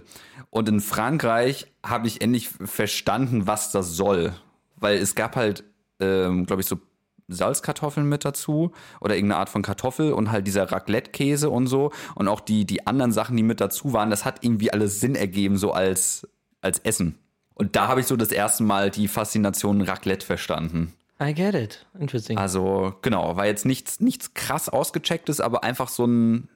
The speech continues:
Speaker 1: ja, französisches, traditionelles Raclette.
Speaker 2: Alright. Alles klar.
Speaker 1: Haben wir doch noch was gefunden. Sehr gut.
Speaker 2: Eine dritte
Speaker 1: <laughs>
Speaker 2: Frage für dich. Joggen oder Fahrradfahren? Wenn du dich für eins entscheiden müsstest, was ist das Cardio-Training deiner Wahl?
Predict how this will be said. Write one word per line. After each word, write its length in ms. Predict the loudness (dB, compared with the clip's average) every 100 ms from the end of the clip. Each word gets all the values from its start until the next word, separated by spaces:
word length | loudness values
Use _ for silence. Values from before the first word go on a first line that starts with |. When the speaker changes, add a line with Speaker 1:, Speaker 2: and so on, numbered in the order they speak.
| _
Speaker 1:
ja, 300 | 0 2 2 0
französisches, 840 | -2 -2 0 0 0 0 -2 -2
traditionelles 880 | -2 0 0 0 2 2 0 -2 -6
Raclette. 440 | -6 -2 -2 -4 -12 _ _ _ _ _ _ 0
Speaker 2:
Alright. 500 | 2 4 2 -2 -12 _ _ _ _ _ _ _
Alles 300 | -4 -2 -2
klar. 320 | -2 -2 -2 -6 -6
Speaker 1:
Haben 120 | -4
wir 20 | -2
doch 120 | 0
noch 100 | 0
was 160 | -2 -6
gefunden. 460 | -8 -6 -6 -6
Sehr 100 | -8
gut. 300 | -8 -10 -12 -12 -4
Speaker 2:
Eine 260 | -2 0 2
dritte 460 | 2 2 2 2
Speaker 1:
<laughs> 40 | 0
Speaker 2:
Frage 380 | 0 0 -2
für 160 | -4 -2
dich. 320 | 0 -2 -6 -16 -20 _ _ _ _ _ _
Joggen 400 | 0 2 2 -2 -2
oder 240 | -2 -2
Fahrradfahren? 880 | -2 -2 -2 -6 -4 -2 0 0 -2 -8 -20 _
Wenn 180 | -2 0
du 80 | 0
dich 140 | 0
für 100 | 0
eins 180 | -2 0
entscheiden 420 | 0 0 0 0
müsstest, 400 | -2 -2 -4 -2
was 160 | -4 -2
ist 140 | -2
das 140 | -4 -4
Cardio-Training 680 | -4 -2 -2 -2 -2 0
deiner 260 | 0 -2 -2
Wahl? 300 | -2 -4